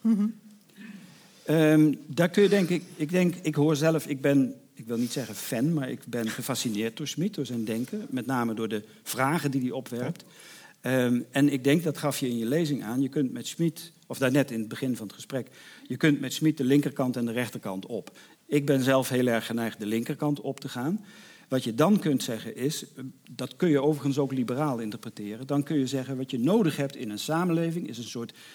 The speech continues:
Speaker 2: minimum aan homogeniteit. Dat hoeft dus niet te betekenen raciale homogeniteit. Dat kan ook betekenen de homogeniteit van een soort stilzwijgende afspraak dat we elkaar in ieder geval niet de hersens in gaan slaan. Welke verschillen we verder ook mogen hebben.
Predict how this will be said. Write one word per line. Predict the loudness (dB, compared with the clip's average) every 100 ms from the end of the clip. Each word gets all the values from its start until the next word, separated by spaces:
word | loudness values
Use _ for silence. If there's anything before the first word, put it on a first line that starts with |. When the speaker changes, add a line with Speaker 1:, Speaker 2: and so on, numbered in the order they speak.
| -18
Speaker 2:
minimum | -4 4 8 10 8 6 4
aan | 2 2
homogeniteit. | 4 4 4 0 -2 -2 0 -2 -2 -6 -18 -14 -8
Dat | 0
hoeft | 0 0
dus | -2 2
niet | 0
te | 0
betekenen | -6 -2 -2 -2 -6 -6
raciale | -6 -2 2 4 2
homogeniteit. | 0 -4 -6 -6 -6 -6 -6 -6 -8 -12 -10
Dat | -8 -2
kan | 2 4
ook | 2 0
betekenen | -2 -2 -2 -2 -2
de | 0
homogeniteit | 0 0 -2 -4 -4 -2 -4 -2
van | -4 -6
een |
soort | -6 -8 -6
stilzwijgende | 0 0 2 2 2 0 -4
afspraak | -4 -4 -4 -4 -6 -12 -8
dat | -6
we | -6
elkaar | -4 -2 0
in |
ieder | 2 2
geval | 0 2
niet | 2
de | 2
hersens | -2 -2 -6
in | -8 -10
gaan | -10
slaan. | -10 -12 -12 -18 _ -20 -20 _ _ 0
Welke | 2 4 2
verschillen | -2 2 4 6
we | 4
verder | 2 0
ook | 0 0
mogen | 2 2 0 -4
hebben. | -4 -6